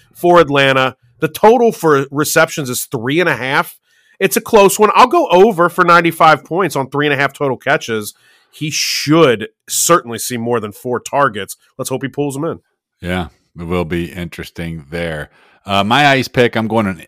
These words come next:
Speaker 2: I N T for Ben Roethlisberger, over seventy-five points. Uh, you know, Big Ben is old. He's slow. The line's terrible. The Titans, so much more to play for here. And Big Ben, uh, I'm gonna say he gets picked off here, James.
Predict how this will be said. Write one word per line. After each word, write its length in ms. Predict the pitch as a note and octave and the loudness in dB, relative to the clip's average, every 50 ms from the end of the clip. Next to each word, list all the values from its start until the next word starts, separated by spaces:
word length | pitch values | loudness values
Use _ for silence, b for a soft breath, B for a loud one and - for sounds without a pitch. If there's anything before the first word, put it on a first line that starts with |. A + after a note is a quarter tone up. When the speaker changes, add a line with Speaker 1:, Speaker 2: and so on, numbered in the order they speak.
| _ - | _ -6
Speaker 2:
I 180 | F2+ F#2 G2 | -6 -4 -2
N 260 | G2+ G2+ F#2+ F#2 F2+ | -2 -4 -4 -6 -8
T 300 | E2 - - F#2+ F#2 G2 | -10 -10 -8 -6 -6 -6
for 160 | F#2 - - D#2 | -6 -8 -10 -12
Ben 260 | C#2 E2+ E2+ E2+ E2 | -8 -8 -8 -8 -8
Roethlisberger, 800 | E2 D#2+ D2+ D2 C#2+ - D2 C2+ _ - D2 C#2 C2 C2+ C#2 C#2+ | -8 -8 -8 -10 -12 -14 -18 -18 _ -12 -12 -12 -12 -12 -12 -10
over 220 | D#2 D#2+ D2+ D#2 | -10 -10 -10 -12
seventy-five 800 | D2+ - - E2 D2+ D2+ D#2 D2+ D2 - - D#2+ D2+ D2 C#2 - | -14 -12 -12 -12 -12 -12 -12 -12 -12 -12 -12 -12 -12 -12 -14 -16
points. 420 | - C#2 B1+ A#1 - _ - - _ _ _ _ _ _ _ _ _ _ - | -18 -20 -20 -20 -20 _ -20 -20 _ _ _ _ _ _ _ _ _ _ -16
Uh, 280 | D2+ C#2 C#2 C2+ B1+ - | -14 -14 -14 -14 -16 -18
you 100 | - D2+ | -20 -20
know, 180 | D2+ D2 C2+ C2 | -18 -18 -18 -20
Big 300 | C2 - - F2+ E2+ C#2+ | -12 -8 -8 -8 -6 -6
Ben 300 | E2+ E2+ E2+ F2 F2+ E2 | -6 -6 -4 -4 -6 -6
is 120 | D#2 C#2+ | -6 -6
old. 380 | F2 F2+ F#2 F#2+ F#2+ F#2 F2 D#2 | -4 -2 -2 -2 -2 -4 -4 -8
He's 160 | D2+ D2+ - | -10 -12 -12
slow. 640 | - - F2 E2+ E2+ E2+ E2+ E2+ E2+ E2 D#2 D#2 D2+ _ _ _ _ _ | -12 -8 -6 -6 -4 -4 -4 -6 -6 -8 -10 -12 -16 _ _ _ _ _
The 80 | - D2 | -16 -14
line's 400 | D2 D#2 D#2 D#2+ E2 E2 E2 - | -10 -10 -10 -10 -10 -12 -14 -12
terrible. 640 | - F2+ E2 D#2+ D#2+ D#2+ D2+ D2+ D#2+ D#2 D2+ D2+ _ _ _ _ _ - | -10 -10 -8 -8 -8 -10 -8 -10 -10 -10 -10 -12 _ _ _ _ _ -16
The 100 | D#2 D2 | -16 -14
Titans, 680 | - - E2+ E2+ E2+ E2 D2+ F2+ F2 E2 - - - _ _ _ _ _ _ _ _ | -10 -8 -6 -6 -6 -8 -10 -14 -14 -14 -14 -16 -20 _ _ _ _ _ _ _ _
so 180 | - - G2 | -8 -8 -6
much 220 | G2 F#2+ F2+ - - | -4 -6 -6 -8 -8
more 160 | F2+ F2 E2+ | -8 -8 -8
to 60 | D#2+ | -8
play 260 | - - E2+ D#2+ D#2 | -10 -8 -8 -8 -8
for 260 | - - E2 D#2+ D2+ | -10 -10 -12 -10 -10
here. 260 | C#2 D#2 D#2 D#2+ E2 D#2+ | -10 -10 -10 -10 -10 -10
And 220 | D#2 D2+ D2+ C#2+ _ _ _ _ _ _ _ _ _ _ _ _ _ _ | -10 -12 -14 -16 _ _ _ _ _ _ _ _ _ _ _ _ _ _
Big 160 | - A#2+ C3 G2+ | -10 -8 -4 -4
Ben, 280 | F#2+ A2+ C#3+ A#2+ F#2 | -2 -2 -2 -2 -4
uh, 420 | F2 F2 F2 E2+ F2 F2 F2+ E2 - | -4 -4 -6 -6 -6 -8 -8 -10 -12
I'm 160 | - F2+ G2 | -10 -8 -6
gonna 120 | A2 A2+ G#2+ | -6 -6 -6
say 200 | - - A2+ A2+ | -6 -6 -6 -6
he 60 | G#2 | -4
gets 180 | G#2 A2 G2 | -6 -8 -8
picked 240 | - - A2+ G#2+ - | -6 -6 -8 -6 -6
off 180 | G#2 G2+ A2 - | -8 -8 -8 -10
here, 140 | - D2+ C#2 | -12 -14 -12
James. 400 | - C2 C#2 D2+ D2 - _ | -14 -16 -16 -16 -18 -20 _